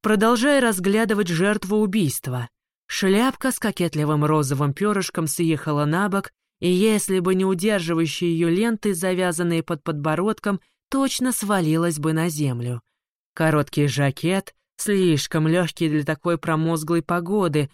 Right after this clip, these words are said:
обнаружился неподалеку. Валялся в луже и уже успел одеревенеть, покрывшись ледяной коркой. «Отвратительное утро». Мистер Фицфаул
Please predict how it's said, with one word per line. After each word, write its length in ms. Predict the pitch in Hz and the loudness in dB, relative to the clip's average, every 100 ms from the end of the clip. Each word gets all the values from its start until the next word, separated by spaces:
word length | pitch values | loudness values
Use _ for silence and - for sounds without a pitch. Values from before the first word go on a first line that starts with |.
| _ _ | _ _
обнаружился 960 | 185 180 185 175 170 185 185 - 196 180 - | -4 0 0 0 0 -2 -2 -2 -4 -4 -8
неподалеку. 1040 | 190 185 175 165 175 214 185 127 - 135 131 _ _ _ _ _ - | -2 0 0 0 0 0 -2 -4 -4 -4 -6 _ _ _ _ _ -4
Валялся 720 | 170 170 175 165 143 165 156 | 0 2 4 2 0 0 0
в 60 | |
луже 440 | 170 208 190 202 202 _ _ _ _ | 2 0 0 -2 -4 _ _ _ _
и 180 | 165 180 | 0 2
уже 540 | 175 165 143 208 247 | 2 0 0 0 0
успел 540 | 247 220 - 214 226 - | 0 -2 -4 0 0 -2
одеревенеть, 1200 | - 190 175 202 214 220 233 240 175 143 - - _ _ | -4 -4 -2 0 0 0 0 0 -2 -4 -10 -14 _ _
покрывшись 880 | - 131 - 175 190 - 208 180 - _ _ _ - | -6 -4 -2 0 0 -2 -2 -4 -8 _ _ _ -2
ледяной 640 | 233 214 180 185 160 147 | 0 2 2 2 2 0
коркой. 640 | - 151 127 143 131 127 _ _ _ _ _ _ _ _ _ _ | 0 -2 -2 -4 -4 -6 _ _ _ _ _ _ _ _ _ _
«Отвратительное 920 | 262 269 240 262 - 269 170 170 175 175 | -4 -2 0 0 0 0 0 0 2 0
утро». 500 | 165 165 160 156 - _ _ _ _ _ - | 0 0 -2 -2 -6 _ _ _ _ _ -2
Мистер 480 | 220 190 - 185 | 2 2 0 -6
Фицфаул 800 | 160 190 - - 240 247 247 254 | -4 -4 -4 -4 0 0 0 -2